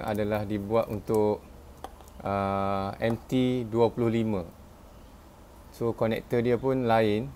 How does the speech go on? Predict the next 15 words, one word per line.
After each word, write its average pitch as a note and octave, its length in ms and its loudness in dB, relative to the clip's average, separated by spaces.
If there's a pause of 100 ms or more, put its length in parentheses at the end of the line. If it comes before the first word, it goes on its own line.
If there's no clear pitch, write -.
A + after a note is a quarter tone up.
(400)
So, A#2 80 -6
kita B2 160 -6
kena A2+ 160 0
modi A2+ 480 2 (240)
untuk A2 240 -2
pasang A2 320 0
dekat G#2 160 -2
Y G#2 320 2
enam G2+ 160 -2
belas. - 400 -6 (1600)
So, A#2 480 2 (320)
kalau A2 160 2
korang A#2+ 240 2
tengok B2 320 -2
kan, B2 160 -2